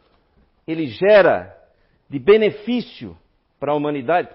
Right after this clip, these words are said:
É bilionário, não foi porque roubou, né? O ladrão de banco pode ficar rico, mas um bilionário não fica bilionário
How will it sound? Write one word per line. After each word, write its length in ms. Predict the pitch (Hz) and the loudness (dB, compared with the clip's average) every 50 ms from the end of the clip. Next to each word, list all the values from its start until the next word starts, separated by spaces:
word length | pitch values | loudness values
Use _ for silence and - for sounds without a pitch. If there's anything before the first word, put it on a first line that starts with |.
| _ _ | _ _
É 160 | - - 185 165 | -12 -8 -8 -4
bilionário, 720 | 151 180 185 190 175 165 175 196 226 240 277 277 381 370 - | -4 -4 -4 -2 -4 -4 -4 -4 -6 -6 -8 -12 -16 -16 -14
não 140 | 302 254 247 | -14 -14 -10
foi 160 | - 226 214 | -8 -8 -8
porque 200 | 220 - - 208 | -8 -8 -10 -6
roubou, 360 | 190 226 240 233 185 143 120 | -6 -6 -6 -4 -4 -6 -6
né? 220 | 107 113 139 185 196 _ _ _ _ _ _ _ _ _ | -6 -8 -10 -12 -16 _ _ _ _ _ _ _ _ _
O 80 | - 185 | -8 -2
ladrão 320 | 196 196 190 165 202 233 | 0 0 2 2 0 -2
de 120 | 233 196 190 | -2 -4 -4
banco 280 | 170 208 254 285 277 | -6 -6 -8 -8 -10
pode 260 | - - 311 277 277 - | -6 -6 -4 -4 -4 -8
ficar 680 | - 220 - - 240 247 226 208 165 135 135 139 - - | -14 -14 -8 -4 -2 0 0 0 0 -2 -6 -12 -20 -14
rico, 400 | 143 180 208 170 - - 98 - _ _ _ _ _ _ _ _ _ _ | -10 -10 -10 -10 -10 -16 -20 -20 _ _ _ _ _ _ _ _ _ _
mas 200 | - - 131 131 | -14 -12 -12 -10
um 100 | 151 175 | -10 -10
bilionário 720 | 160 135 131 175 214 202 196 185 175 170 165 160 165 165 185 | -10 -8 -6 -6 -2 0 0 0 0 0 0 -2 -2 -2 -4
não 100 | 214 226 | -8 -10
fica 340 | - - 269 226 - - 117 | -10 -10 -10 -10 -10 -12 -12
bilionário 840 | 113 113 135 143 143 143 139 135 131 135 143 139 139 131 120 104 | -10 -6 -6 -4 -4 -4 -4 -4 -4 -2 -2 -2 -4 -4 -6 -10